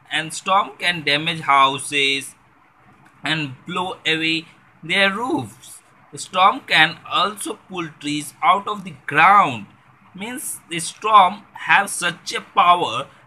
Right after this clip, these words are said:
that can destroy whole over the things.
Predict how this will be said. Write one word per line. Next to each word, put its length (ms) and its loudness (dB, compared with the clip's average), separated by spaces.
that 240 -4
can 280 -4
destroy 640 2
whole 280 0
over 240 4
the 120 -6
things. 840 -10